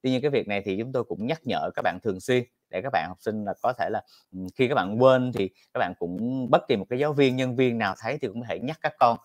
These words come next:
trong cái việc, à, nếu mà con không có đeo thì nếu mà con nhiễm bệnh thì con không có được đi học nữa, vân vân. Thì các bạn học sinh hiểu cái điều đó và các bạn cũng đeo khẩu trang ngay. À, nó có cái khó,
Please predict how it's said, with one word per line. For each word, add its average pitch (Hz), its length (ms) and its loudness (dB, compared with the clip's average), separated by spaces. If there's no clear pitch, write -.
trong 110 120 -12
cái 131 80 -10
việc, 110 180 -4
à, 90 240 -2
nếu 127 120 -2
mà 139 100 -2
con 113 460 4
không 120 280 0
có 139 100 2
đeo 127 280 4
thì 95 100 -2
nếu 120 160 -6
mà 127 100 -4
con 110 220 -2
nhiễm 110 180 -6
bệnh 82 220 4
thì 98 60 -10
con 110 200 -4
không 113 240 -6
có 147 160 2
được 104 180 0
đi 107 120 0
học 107 240 -2
nữa, 95 260 4
vân 135 100 0
vân. 123 140 6
Thì 107 80 4
các 131 80 10
bạn 123 120 10
học 113 140 2
sinh 127 260 4
hiểu 95 200 8
cái 156 100 10
điều 113 160 10
đó 117 280 12
và 123 120 6
các 143 80 2
bạn 98 220 4
cũng 95 240 -2
đeo 123 140 6
khẩu 113 160 0
trang 131 260 -2
ngay. 131 200 4
À, 110 300 2
nó 120 160 4
có 175 140 6
cái 190 140 4
khó, 160 200 8